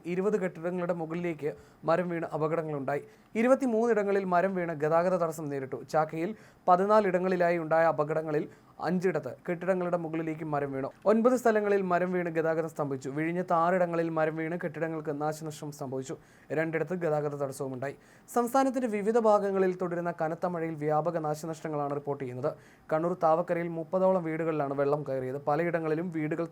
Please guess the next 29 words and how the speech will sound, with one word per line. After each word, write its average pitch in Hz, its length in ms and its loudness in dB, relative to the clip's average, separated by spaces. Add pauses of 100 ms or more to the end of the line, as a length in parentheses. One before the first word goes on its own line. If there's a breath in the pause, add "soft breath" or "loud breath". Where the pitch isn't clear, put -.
തകരുകയും 151 500 -2 (340 loud breath)
മരങ്ങൾ 196 360 4 (120)
കടപുഴകി 185 340 2
വീഴുകയും 160 380 -2
ചെയ്തിട്ടുണ്ട്. 135 420 -4 (100)
പലയിടങ്ങളിലും 175 640 2 (500 loud breath)
റെയിൽവേ 202 240 6
ട്രാക്കിലേക്ക് 185 440 2
മരം 175 280 2
മുടിഞ്ഞു 170 220 -2
വീണതിനെ 160 320 -2
തുടർന്ന് 156 400 -4
ട്രെയിൻ 170 240 -2
ഗതാഗതം 156 440 2
ഉൾപ്പെടെ 147 300 -4
തടസ്സപ്പെട്ടിരുന്നു. 143 580 -6 (380 loud breath)
മഴ 226 180 8
തുടരുന്ന 240 360 4
സാഹചര്യത്തിൽ 196 560 2
പൊതുജനങ്ങൾ 180 520 0
പരമാവധി 170 580 0
അനാവശ്യ 170 420 -2
ജാഗ്രതകൾ 160 540 0
ഒഴിവാക്കണമെന്ന് 156 680 0
സംസ്ഥാന 160 500 -2
ദുരന്ത 160 260 -2
നിവാരണ 160 380 2
വിഭാഗം 143 420 -4
അറിയിച്ചു. 135 320 -6